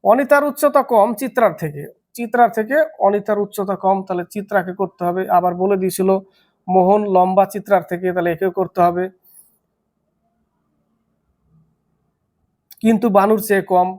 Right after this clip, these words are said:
কিন্তু বানুকে আবার করতে হবে। সাজাচ্ছি, দেখছো? চিত্রা লম্বা সুতপার থেকে,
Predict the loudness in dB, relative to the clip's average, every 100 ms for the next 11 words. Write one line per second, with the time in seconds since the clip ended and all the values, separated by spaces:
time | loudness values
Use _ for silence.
0 | _ -6 0 2 2 2 0 0 -2 -6
1 | -4 -4 -2 -6 -12 _ _ _ _ _
2 | _ _ _ _ _ 2 2 0 0 0
3 | 0 -6 -12 -16 _ _ _ _ _ _
4 | _ _ _ _ _ _ _ _ _ _
5 | _ _ _ -6 -2 4 4 4 2 2
6 | -2 0 0 0 -2 -6 -12